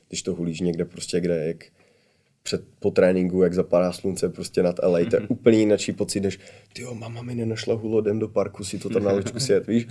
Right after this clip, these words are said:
Speaker 1: to je úplně jiný, něco jiného.
Speaker 2: Ok, ok.
Speaker 1: A
Speaker 2: Ne, já jsem chtěl
Speaker 1: no
Speaker 2: jenom
Speaker 1: jasně,
Speaker 2: k tomu
Speaker 1: jo,
Speaker 2: říct, že, že
Speaker 1: ano.
Speaker 2: opravdu ten trénink za,
Speaker 1: Jasně,
Speaker 2: zatím je, že
Speaker 1: to tam je brutální. Když se ptáš Korona, kdy začal trénovat, tak on ti řekne, že trénuje díl, než si pamatuje.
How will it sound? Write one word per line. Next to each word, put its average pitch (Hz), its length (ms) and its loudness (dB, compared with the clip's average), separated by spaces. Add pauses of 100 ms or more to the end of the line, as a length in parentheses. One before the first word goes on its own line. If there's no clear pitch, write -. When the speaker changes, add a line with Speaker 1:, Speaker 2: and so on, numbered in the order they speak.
Speaker 1:
to 123 60 4
je 120 40 8
úplně 117 180 8
jiný, 107 200 6
něco 113 220 6
jiného. 98 220 6
Speaker 2:
Ok, 90 60 -8 (460)
ok. - 160 -14
Speaker 1:
A 101 140 8
Speaker 2:
Ne, 95 140 8
já - 80 6
jsem 147 140 -2
chtěl 143 200 -2
Speaker 1:
no 135 60 2
Speaker 2:
jenom 120 180 10
Speaker 1:
jasně, 120 280 6
Speaker 2:
k - 60 -10
tomu 131 200 -2
Speaker 1:
jo, 107 140 10
Speaker 2:
říct, - 80 0
že, 123 160 -2
že 117 100 -4
Speaker 1:
ano. 113 40 0
Speaker 2:
opravdu 107 280 6
ten 113 200 -4
trénink 110 440 -4
za, 107 100 0
Speaker 1:
Jasně, 101 260 -2
Speaker 2:
zatím 104 180 -4
je, 101 220 -2
že - 80 -12
Speaker 1:
to 101 100 0
tam 90 220 4
je 87 80 4
brutální. 82 560 -10 (440)
Když - 120 -6
se 107 100 2
ptáš 98 200 8
Korona, 98 340 6
kdy 98 260 4
začal 95 280 2
trénovat, 90 440 4
tak - 180 -8
on 92 100 -2
ti 87 100 -8
řekne, 87 240 -2
že 87 120 -6
trénuje 87 300 0
díl, 85 200 -2
než 80 120 -8
si - 100 -14
pamatuje. 82 440 -10